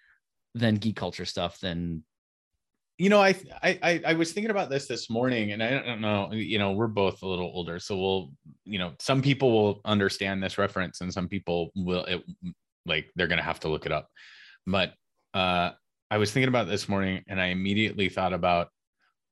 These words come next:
Speaker 2: Ogre and Revenge of the Nerds.
Speaker 1: Mm.
Speaker 2: Right. And Revenge of the Nerds came out, and really, like, that kind of painted the picture of,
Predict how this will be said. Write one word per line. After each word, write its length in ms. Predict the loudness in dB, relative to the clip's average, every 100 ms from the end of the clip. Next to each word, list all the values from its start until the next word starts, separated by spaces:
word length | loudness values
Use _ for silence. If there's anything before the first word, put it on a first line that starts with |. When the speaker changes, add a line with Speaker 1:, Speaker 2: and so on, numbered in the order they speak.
| 2
Speaker 2:
Ogre 340 | 4 4 4
and 160 | 0 -2
Revenge 380 | -2 0 2
of 80 | 2
the 80 | 0
Nerds. 420 | 0 -2 -4 -10 -16 _ _ _ _ _ _
Speaker 1:
Mm. 300 | -2 0 -2 -6 _ _ _ _ _
Speaker 2:
Right. 400 | 2 2 0 -6
And 360 | 0 2 2 2
Revenge 300 | 4 4 2
of 80 | 2
the 80 | 2
Nerds 300 | 2 -2 -6
came 280 | -6 -2
out, 260 | 0 0 0 -2
and 480 | -2 0 -2 -2 -6 _ _ _
really, 760 | -2 0 4 4 4 4 2 -2
like, 420 | -4 -4 -4 -8 _ _ _ _ _ -2
that 240 | -2 0
kind 260 | -2 0 0
of 140 | -4
painted 800 | -8 -2 0 2 0 0 -4 -10 _
the 760 | -6 -2 0 0 0 0 -4 -6 -8
picture 540 | -6 -2 -2 0 0
of, 140 | -2